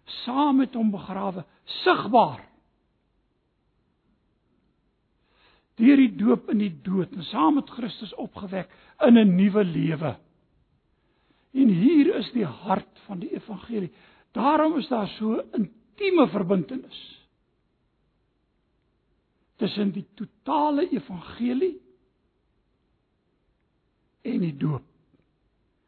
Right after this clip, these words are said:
En staan dit nie geïsoleerd van mekaar nie. Nou, ek hoop om by 'n volgende geleentheid, volgende geleentheid iets meer hieroor te sê.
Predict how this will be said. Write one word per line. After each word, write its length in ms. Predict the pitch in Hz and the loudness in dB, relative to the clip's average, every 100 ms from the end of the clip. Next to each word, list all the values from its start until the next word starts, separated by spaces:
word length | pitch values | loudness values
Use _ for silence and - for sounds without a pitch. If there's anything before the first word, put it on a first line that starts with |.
| _ _ _ _ | _ _ _ _
En 160 | 262 | -12
staan 360 | - - 214 196 | -12 -8 -4 -4
dit 160 | 196 262 | -4 -8
nie 80 | |
geïsoleerd 1120 | - - 220 - 185 139 139 127 - _ _ _ _ _ _ _ | -8 -10 -12 -10 -8 -6 -6 -6 -10 _ _ _ _ _ _ _
van 180 | 185 151 | -16 -14
mekaar 380 | 127 - - | -14 -16 -20
nie. 120 | _ _ _ _ _ _ _ _ _ _ _ _ _ _ _ _ _ _ _ _ _ _ _ _ _ _ _ _ _ _ | _ _ _ _ _ _ _ _ _ _ _ _ _ _ _ _ _ _ _ _ _ _ _ _ _ _ _ _ _ _
Nou, 140 | 247 | -8
ek 220 | - 302 - | -6 -8 -2
hoop 240 | 233 - | -4 -2
om 140 | 247 180 | -6 -4
by 120 | 180 | -4
'n 60 | 165 | -4
volgende 380 | 233 208 151 143 | -6 -6 -6 -10
geleentheid, 640 | 165 165 160 185 160 _ _ | -8 -8 -8 -10 -14 _ _
volgende 360 | 285 170 190 | -12 -8 -8
geleentheid 500 | 156 170 160 147 196 | -8 -10 -10 -10 -12
iets 180 | - 165 | -12 -12
meer 560 | 185 156 151 156 139 - _ _ _ _ _ _ - | -8 -4 -2 -2 -4 -8 _ _ _ _ _ _ -8
hieroor 420 | 165 - 269 135 | -6 -6 -8 -12
te 120 | - | -16
sê. 380 | - - - | -16 -16 -18